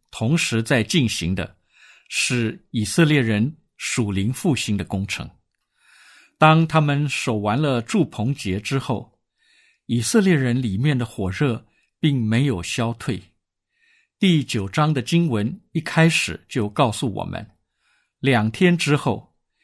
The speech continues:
也就是七月二十四日，他们又聚在一起了。第九章前两节这样说：“这月二十四日，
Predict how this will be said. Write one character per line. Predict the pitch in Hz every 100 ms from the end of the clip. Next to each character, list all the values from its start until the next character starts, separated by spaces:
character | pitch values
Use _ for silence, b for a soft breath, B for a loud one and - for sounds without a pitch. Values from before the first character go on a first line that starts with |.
| _ _
也 | - 123
就 | 165
是 | 156 - 139 135 -
七 | - 196
月 | 180 165 143 -
二 | - 175
十 | - 120
四 | - 170
日， | 113 117 - _ _ b b b _
他 | 143
们 | 131 135
又 | 202 143
聚 | 120 151 113
在 | -
一 | 90
起 | 95 -
了。 | 65 - - _ _ _ _ _ _ _ _ _
第 | 147
九 | 131 110
章 | 147 143 156 185 _
前 | - 117 139
两 | 131 95
节 | 104 98
这 | 98 120
样 | 101
说 | 92 139 139 - _ _ _ _ _ _ _ _
：“这 | 208 175
月 | 147 165 131 - _ -
二 | 185
十 | 160 -
四 | 143 - 185
日， | 131 123 -